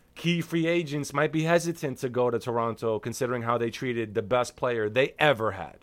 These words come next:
So he did apologize, but that was more to save face, I believe. That was more to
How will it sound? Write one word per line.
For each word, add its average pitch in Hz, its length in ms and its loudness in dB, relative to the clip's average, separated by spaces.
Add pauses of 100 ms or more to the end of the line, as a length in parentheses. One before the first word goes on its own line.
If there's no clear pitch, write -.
(200)
So 101 500 0 (520)
he 156 140 0
did 180 200 8
apologize, 165 880 4
but 139 180 -4
that 156 180 6
was 151 160 0
more 139 220 0
to 131 80 0
save 127 260 -4
face, 135 520 -4 (120)
I 135 140 0
believe. 147 380 -2
That 127 140 4
was 127 140 0
more 127 440 0
to 107 160 -4